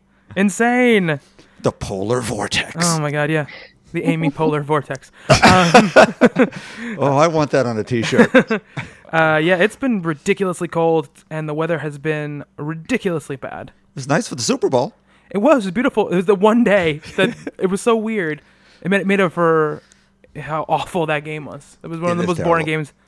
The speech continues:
Speaker 1: I've ever seen. <laughs> It was such a bad game.
Speaker 2: It was over twelve seconds in,
Speaker 1: It was.
Speaker 2: basically.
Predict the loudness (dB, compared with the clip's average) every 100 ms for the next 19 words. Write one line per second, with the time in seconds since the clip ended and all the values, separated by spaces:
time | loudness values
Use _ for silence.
0 | _ _ _ -10 -6 -6 -6 -10 -12 -4
1 | -4 -4 -2 2 4 4 4 2 _ _
2 | _ -6 -4 -4 -8 -4 -2 -2 -4 -4
3 | -6 -4 -4 2 2 4 4 4 2 2
4 | 4 4 4 2 2 2 2 2 2 2
5 | 2 4 2 0 -4 -6